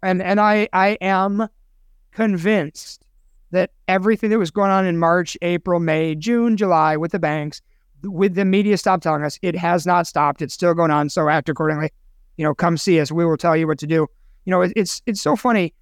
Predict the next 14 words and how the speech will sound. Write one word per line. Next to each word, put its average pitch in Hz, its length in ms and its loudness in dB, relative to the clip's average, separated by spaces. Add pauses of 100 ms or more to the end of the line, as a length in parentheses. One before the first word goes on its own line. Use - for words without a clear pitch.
(260)
Every 226 360 0
week 214 380 -2 (260)
we 185 120 -2
sound 202 420 0
alarms. 165 480 0
We 180 140 0
want 185 220 2
you 202 120 0
proactive 190 720 0
and 175 100 0
not 180 240 0
reactive. 147 760 -2
You 165 80 -6
know, 165 300 -2